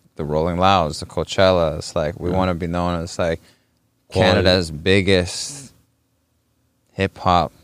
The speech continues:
Speaker 1: festival,
Speaker 2: Right.
Speaker 1: biannual, you know, two times a year.
Speaker 2: Yeah.
Speaker 1: Like, that's the, really the goal, man.
Speaker 2: And it, and it
Speaker 1: People travel
Speaker 2: requires
Speaker 1: to get here, like, because it's that,
Speaker 2: Yeah,
Speaker 1: it's
Speaker 2: it re-,
Speaker 1: that
Speaker 2: it
Speaker 1: crazy.
Speaker 2: requires exceptional quality control, something, something of that sorts.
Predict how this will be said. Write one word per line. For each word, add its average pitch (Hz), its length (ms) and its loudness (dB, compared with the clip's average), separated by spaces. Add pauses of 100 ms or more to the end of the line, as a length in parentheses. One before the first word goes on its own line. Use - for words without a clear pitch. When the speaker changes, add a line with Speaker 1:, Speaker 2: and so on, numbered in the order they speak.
Speaker 1:
festival, 78 580 -2 (180)
Speaker 2:
Right. 85 200 4
Speaker 1:
biannual, 85 560 0
you 80 80 -2
know, 82 120 -2
two 92 240 -4
times 85 340 -4
a 78 60 -8
year. 78 360 -2 (180)
Speaker 2:
Yeah. 78 240 -4 (180)
Speaker 1:
Like, 78 160 -4
that's 82 260 0
the, - 80 -6
really 82 220 0
the 73 140 -2
goal, 80 280 0
man. 69 160 -8
Speaker 2:
And 87 160 0
it, - 100 -6
and 92 100 -2
it 90 100 2
Speaker 1:
People 85 260 0
travel 98 420 4 (100)
Speaker 2:
requires 76 100 -6 (100)
Speaker 1:
to - 20 -12
get 80 220 -2
here, 82 300 -8
like, 78 220 -10 (160)
because 76 380 -6
it's 76 160 -8
that, - 280 -8 (380)
Speaker 2:
Yeah, 80 140 -10
Speaker 1:
it's - 120 -4
Speaker 2:
it 101 40 0
re-, 110 100 2
Speaker 1:
that - 80 -4
Speaker 2:
it 107 60 2
Speaker 1:
crazy. 113 160 2
Speaker 2:
requires 104 400 4
exceptional 95 480 -2
quality 85 320 -2
control, 76 440 -6
something, 82 340 -4
something 78 260 -6
of 71 80 -6
that 69 180 -4
sorts. - 420 -8